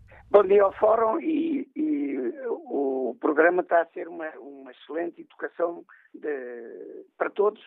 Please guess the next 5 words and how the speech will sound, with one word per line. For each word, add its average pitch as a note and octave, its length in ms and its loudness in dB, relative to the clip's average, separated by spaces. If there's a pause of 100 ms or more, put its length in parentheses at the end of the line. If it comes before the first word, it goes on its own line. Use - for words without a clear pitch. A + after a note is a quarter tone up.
eh, - 600 -10 (420)
quer F3+ 200 4
pelos F#3 300 -8
intervenientes F3+ 680 -4 (480)
que, C#3 480 -2